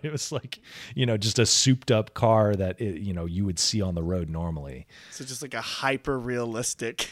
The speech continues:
Speaker 2: <laughs>
Speaker 1: Yeah,
Speaker 2: like,
Speaker 1: and, like,
Speaker 2: Batman
Speaker 1: Matt
Speaker 2: movie?
Speaker 1: Reeves changed it into a muscle car, and, and I don't,
Speaker 2: Yeah.
Speaker 1: I don't think that's necessarily the direction that Re-, that, uh, Aronofsky was going, but, you know,
Speaker 2: Mm-hmm.
Speaker 1: similar concept, and, like,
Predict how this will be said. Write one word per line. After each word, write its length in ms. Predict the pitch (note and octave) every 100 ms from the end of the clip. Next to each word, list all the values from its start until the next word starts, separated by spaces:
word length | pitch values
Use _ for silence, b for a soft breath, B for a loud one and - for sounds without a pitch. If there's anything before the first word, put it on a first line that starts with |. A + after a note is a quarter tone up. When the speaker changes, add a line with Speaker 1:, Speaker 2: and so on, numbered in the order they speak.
| -
Speaker 2:
<laughs> 120 | -
Speaker 1:
Yeah, 360 | C#3 C#3 A#2+ D#2+
Speaker 2:
like, 80 | F#2+
Speaker 1:
and, 180 | C3 D3+
like, 100 | C#3+
Speaker 2:
Batman 60 |
Speaker 1:
Matt 180 | E3+ D#3+
Speaker 2:
movie? 80 | D3 C#3+
Speaker 1:
Reeves 140 | B2
changed 320 | - C3 G#2
it 60 | G2+
into 240 | G2+ F#2+
a 60 | D#2+
muscle 400 | F2 A2 - F#2
car, 380 | - D#2+ D2+ D#2
and, 200 | D#2 E2
and 220 | G#2 F2+
I 100 | G2
don't, 120 | G#2+
Speaker 2:
Yeah. 120 | F#2 F#2+
Speaker 1:
I 60 |
don't 180 | G2+ F2
think 200 | - G2+
that's 220 | F2+ -
necessarily 600 | F#2 F2 E2+ - F2 E2
the 100 | D#2+
direction 400 | E2 D#2+ D#2+ F2+
that 120 | D#2 D2+
Re-, 220 | E2+ -
that, 320 | E2+ D#2+ -
uh, 340 | D#2+ D3 D2 D2 -
Aronofsky 480 | F#2 E2 F2 - D#2+
was 140 | D2
going, 240 | D2+ D2 D2
but, 180 | E2 - B B B
you 100 | G#2+
know, 80 | F2
Speaker 2:
Mm-hmm. 60 |
Speaker 1:
similar 500 | - - E3 C#3 G#2
concept, 640 | - A2+ G#2+ G2+ E2 D2+ G#2
and, 200 | G2 G2+
like, 240 | F#2+ -